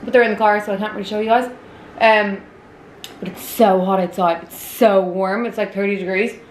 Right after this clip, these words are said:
So I came up to eat some pineapple and cool down because I'm fucking roasting. I don't bring my camera down to the pool because, like,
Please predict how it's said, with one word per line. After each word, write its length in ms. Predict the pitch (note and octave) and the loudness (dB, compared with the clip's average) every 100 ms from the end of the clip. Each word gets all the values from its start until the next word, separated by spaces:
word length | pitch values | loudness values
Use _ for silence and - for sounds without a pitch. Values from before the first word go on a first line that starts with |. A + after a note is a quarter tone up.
| - - - - - - - - - - - | -20 -20 -20 -20 -20 -20 -20 -20 -20 -20 -12
So 200 | - G3+ | 0 0
I 20 | |
came 220 | G3 G#3 G#3 | 2 2 2
up 240 | G#3+ - - _ _ _ _ _ - - - - | 0 -4 -20 _ _ _ _ _ -20 -20 -20 -20
to 80 | - F3+ | -20 -6
eat 180 | G#3 G#3 | -4 -2
some 100 | G3+ | 0
pineapple 640 | G3 F#3+ F#3+ A3+ A3+ - - - - - - - - - - - - - - - | 2 2 2 0 -4 -6 -14 -20 -20 -20 -20 -20 -20 -20 -20 -20 -20 -20 -16 -2
and 480 | G3 F#3 F3 F3 E3+ - - - - - - - | 2 4 2 -2 -8 -16 -20 -20 -20 -20 -20 -6
cool 180 | F#3+ F#3 | -2 2
down 240 | F3+ F3+ | 2 0
because 180 | F3 F3 | -4 -4
I'm 240 | F3 E3 - | -4 -6 -6
fucking 480 | F#3 F3 F#3 E3+ E3+ - - | -6 -4 -4 -6 -6 -12 -12
roasting. 760 | E3+ E3 E3 E3 - G3+ G#3 - - - - | -6 0 2 2 0 -2 -2 -8 -18 -4 2
I 80 | |
don't 160 | B3 C4 | 4 4
bring 140 | F4 | 0
my 80 | F#4+ | -2
camera 260 | C4+ C4+ C4 | -4 -4 -4
down 160 | B3 | -4
to 60 | A#3 | -6
the 80 | G#3 | -4
pool 240 | G3 G3 | 0 0
because, 320 | G#3 G3 G3 - - _ _ _ _ - - - - - - - - - | 0 -2 -2 -6 -20 _ _ _ _ -20 -20 -20 -20 -20 -20 -20 -20 -8
like, 240 | G3 F#3+ | 0 0